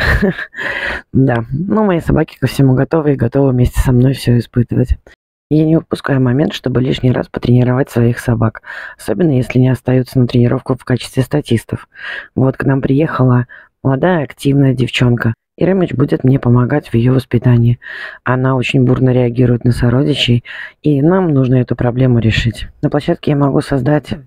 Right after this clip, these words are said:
идеальные условия для того, чтобы отрабатывать все поэтапно. То есть с-, э, сначала собака сидит и ничего не делает,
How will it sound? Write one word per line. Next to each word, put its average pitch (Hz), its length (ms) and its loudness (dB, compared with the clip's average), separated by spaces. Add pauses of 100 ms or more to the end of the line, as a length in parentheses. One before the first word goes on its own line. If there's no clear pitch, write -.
(120)
идеальные 127 480 2
условия 165 400 0
для 123 160 -2
того, 135 180 0
чтобы 139 260 -2
отрабатывать 131 580 -4
все - 180 -4
поэтапно. 127 600 -2 (520)
То - 80 -2
есть 135 120 0
с-, - 240 -6
э, 131 200 2
сначала 151 640 0
собака 127 480 0
сидит 127 480 -2 (420)
и 190 100 2
ничего 147 360 2
не 143 180 4
делает, 131 400 0